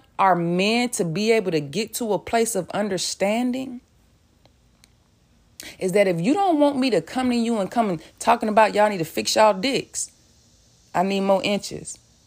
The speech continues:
I need more thickness." That ain't enough. The fuck? What you doing with that? What I'm supposed to do with that? If that's not the conversations that you want us to begin to have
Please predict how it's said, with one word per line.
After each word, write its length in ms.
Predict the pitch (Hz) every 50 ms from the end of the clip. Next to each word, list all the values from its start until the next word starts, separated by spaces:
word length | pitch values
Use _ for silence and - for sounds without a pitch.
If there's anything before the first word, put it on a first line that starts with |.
| _ _ _ -
I 100 | 180 196
need 240 | 190 185 190 190
more 180 | 185 190 190 180
thickness." 720 | - - - 233 214 - - - 160 - - - - - - _ _ _ _ _ _ _ -
That 220 | - 165 139 147 156
ain't 180 | 175 196 220
enough. 520 | 220 208 190 185 180 175 185 220 - - - _ _ _ _ _ _ _ _ _ _ _ _ _ _ _ _ -
The 100 | 170 175
fuck? 480 | - - - 196 202 233 262 - - _ _ _ _ _ _ _ _ _ _ _ _ _
What 240 | - - 262 254 -
you 80 | 285 254
doing 260 | 220 262 262 254 254
with 140 | 262 254 220
that? 380 | 277 302 277 190 139 - - _ _ _ _ _
What 220 | - 165 202 240
I'm 140 | 269 294 302
supposed 280 | 285 - 285 262 262 -
to 80 | 262 247
do 160 | 202 233 262
with 220 | 254 262 269 208
that? 400 | 202 285 311 294 196 139 - - _ _ _ _ _ _ _ _ _ _ _ _ _ _ _ _
If 220 | - 214 190 165 156
that's 300 | 175 233 302 370 - -
not 220 | 320 294 294 277
the 80 | 208 202
conversations 920 | - - 254 254 262 247 214 202 - - 240 240 262 247 - 262 240 208
that 220 | 202 196 202 -
you 80 | 240 254
want 240 | 233 233 247 254 247
us 80 | 240
to 120 | - - 214
begin 340 | 175 175 170 165 214 233
to 120 | 233 - 185
have 460 | 175 196 226 240 240 240 233 226 -